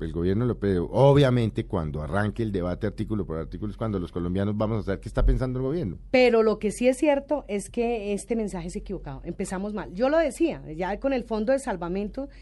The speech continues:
Speaker 2: es un mensaje
Speaker 1: No,
Speaker 2: ya
Speaker 1: es que eso sí
Speaker 2: equivocado.
Speaker 1: me deja usted en
Speaker 2: Es
Speaker 1: una
Speaker 2: un,
Speaker 1: tristeza.
Speaker 2: eh, porque
Speaker 1: ¿De qué puede estar pensando ahorita un amigo nuestro de, de Mesa Blue que vaya en su taxi, que esté en su casa, que esté, eh, que sea médico, que sea enfermera, que enfermero, odontólogo,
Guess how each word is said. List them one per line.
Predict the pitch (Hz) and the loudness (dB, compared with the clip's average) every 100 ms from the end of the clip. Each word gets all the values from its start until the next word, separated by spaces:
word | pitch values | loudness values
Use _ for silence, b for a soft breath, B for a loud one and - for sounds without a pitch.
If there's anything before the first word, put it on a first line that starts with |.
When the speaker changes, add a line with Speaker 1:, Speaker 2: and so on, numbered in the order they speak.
| b b | b b
Speaker 2:
es | 202 | -2
un | 269 | 0
mensaje | 294 285 294 | 0 0 0
Speaker 1:
No, | - | 2
Speaker 2:
ya | 135 | 4
Speaker 1:
es | 107 | 4
que | |
eso | 277 | 2
sí | 226 | 2
Speaker 2:
equivocado. | - - - - | 2 2 4 4
Speaker 1:
me | 127 | 4
deja | 127 127 | 2 2
usted | 127 135 | 0 2
en | |
Speaker 2:
Es | 135 | 2
Speaker 1:
una | 135 | 0
Speaker 2:
un, | |
Speaker 1:
tristeza. | 110 104 123 226 233 | 0 0 2 4 2
Speaker 2:
eh, | 208 202 170 - | 0 -4 -6 -2
porque | 214 156 | 2 4
Speaker 1:
¿De | |
qué | 185 | 4
puede | 185 208 | 6 6
estar | 190 190 190 | 6 2 0
pensando | 180 165 175 175 | 0 0 0 0
ahorita | 165 160 160 147 b b b b - | -2 -2 -4 -4 b b b b -4
un | 147 135 | 0 4
amigo | 143 143 143 | 4 4 4
nuestro | 139 131 127 123 | 4 2 0 -2
de, | 110 87 - | 0 0 -2
de | 73 82 78 78 | -6 -4 -2 -2
Mesa | 85 101 110 | 0 0 0
Blue | 107 104 | 0 0
que | 110 | 0
vaya | 107 104 101 | 2 2 2
en | 101 | 0
su | - | -4
taxi, | - 92 - 95 | 0 -2 -2 -6
que | 92 | -6
esté | - 90 | -4 -4
en | |
su | 78 90 | -4 -4
casa, | 104 95 98 | -2 -2 -4
que | - 120 | -6 -6
esté, | - 95 90 92 92 b b b b - | -4 -2 0 2 0 b b b b -4
eh, | 107 98 95 87 | 0 0 0 0
que | 110 | 0
sea | 127 117 | 4 4
médico, | 127 135 127 117 123 107 - b b b | 6 6 6 4 2 0 -2 b b b
que | 110 | 0
sea | 117 | 2
enfermera, | 107 117 110 127 131 120 - | 2 2 4 4 4 4 2
que | 104 | 2
enfermero, | 101 98 87 120 123 110 | 2 2 2 4 4 4
odontólogo, | 98 95 - 127 127 127 | 4 2 4 4 4 2